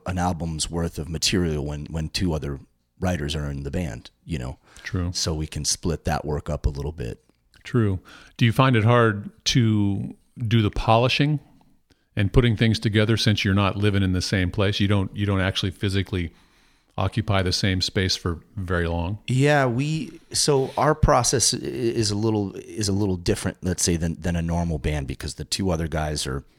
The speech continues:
Speaker 1: in the, on the East Coast. So when we get together, we're writing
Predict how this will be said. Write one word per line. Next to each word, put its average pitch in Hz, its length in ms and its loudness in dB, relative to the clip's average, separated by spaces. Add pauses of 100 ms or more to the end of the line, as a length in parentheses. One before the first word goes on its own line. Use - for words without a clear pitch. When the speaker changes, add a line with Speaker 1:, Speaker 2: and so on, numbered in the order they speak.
(540)
Speaker 1:
in 92 140 0
the, - 120 -4
on 92 100 0
the 69 120 -4
East - 140 -4
Coast. 113 360 0 (680)
So - 200 0
when 101 220 0
we 101 100 0
get 98 220 -2
together, 90 580 0 (380)
we're 85 300 -2 (340)
writing 87 560 -2